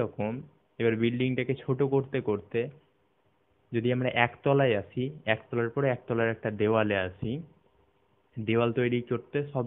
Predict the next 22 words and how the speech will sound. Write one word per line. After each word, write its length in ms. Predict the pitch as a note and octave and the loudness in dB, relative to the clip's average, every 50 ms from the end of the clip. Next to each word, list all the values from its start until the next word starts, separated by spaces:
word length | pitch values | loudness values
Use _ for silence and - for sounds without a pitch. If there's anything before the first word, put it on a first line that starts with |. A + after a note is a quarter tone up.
| A2+ - | -4 -4
থেকে 140 | B2 - C#3 C3 - | -4 -4 -4 -4 -4
ছোট 120 | C3+ B2+ C3+ B2 A#2 | -4 -4 -2 -2 -2
যে 60 | A#2 A#2 | -2 -2
জিনিসটা 300 | A#2 A#2+ A#2+ A#2 - - A#2 A2+ | -2 -2 -4 -4 -4 -4 -4 -2
লেগেছে 220 | A#2 A#2 A#2 A#2 A2+ | -2 -2 -4 -4 -4
সেটা 140 | A#2+ A#2 A#2+ A#2 | -4 -4 -2 0
হলো 100 | A#2 A2+ A2 G#2+ | 2 2 2 2
একটা 240 | - - - - A2+ A2 A2+ | 0 -4 -4 -4 -2 -2 -2
ইট, 100 | A#2 - - - - A2 | -4 -6 -10 -10 -8 -8
একটা 160 | G#2+ - - A#2+ A#2+ | -8 -6 -4 -4 -4
ইট 100 | A2+ - - _ _ _ _ | -4 -6 -10 _ _ _ _
থেকে 140 | - A#2 A#2 A2+ A2+ | -6 -4 -4 -2 -2
দুটো 140 | A2+ A#2 B2 A#2+ A#2+ | -2 0 0 0 0
ইট, 80 | A#2 - - - | -2 -4 -6 -4
তারপরে 260 | A2 G#2+ G#2 - A2+ A2 | -4 -4 -2 -2 -2 0
এরকমভাবে 420 | A2 A2 G#2+ A2+ A2+ A2 A2 A2+ A2+ A2+ | 0 0 -2 -2 -4 -4 -4 -4 -2 -2
সাজিয়ে 260 | A#2 A#2 A2+ A#2+ A#2 A#2+ | -2 -2 -2 0 0 2
দেওয়াল 180 | A#2+ A#2+ A#2 G#2+ A#2+ | 2 2 2 2 0
তৈরি 180 | A#2+ A#2 A#2 A2 - | 0 0 -2 -2 -2
করে 140 | A2 A2 G#2+ | 0 0 0
হয়েছে। 220 | G#2 G#2 - - B2 - - _ _ _ _ | -2 -2 -6 -10 -14 -16 -16 _ _ _ _
তো 60 | - | -12